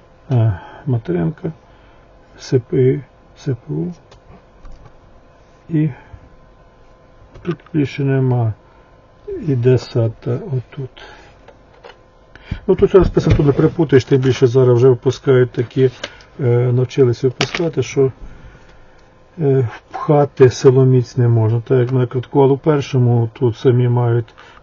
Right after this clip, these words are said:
вже замки, яким перепутати просто неможливо, хоч би дуже хотів. Навіть ви постаратися дуже, дуже, дуже, у вас це не вийде. Зараз попробую, е, в цей запхати один.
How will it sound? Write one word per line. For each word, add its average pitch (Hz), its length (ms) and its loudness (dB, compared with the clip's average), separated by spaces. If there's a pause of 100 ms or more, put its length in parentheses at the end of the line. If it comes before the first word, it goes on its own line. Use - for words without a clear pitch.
вже 117 360 2
замки, 127 360 0
яким 127 640 4
перепутати 123 840 -2
просто 127 300 -2
неможливо, 120 400 2
хоч 131 160 -4
би 127 100 -2
дуже 131 180 0
хотів. 127 420 -2 (340)
Навіть 143 180 -2
ви 127 80 4
постаратися 117 580 -2
дуже, 113 240 -2
дуже, 127 360 -2
дуже, 135 360 -2 (280)
у 123 40 -4
вас 123 200 0
це 123 120 0
не 117 140 0
вийде. 117 300 -2
Зараз 135 200 -2
попробую, 123 520 -2 (420)
е, 120 400 -4 (100)
в 123 120 -8
цей 127 180 -2
запхати 135 600 -6
один. 117 380 -4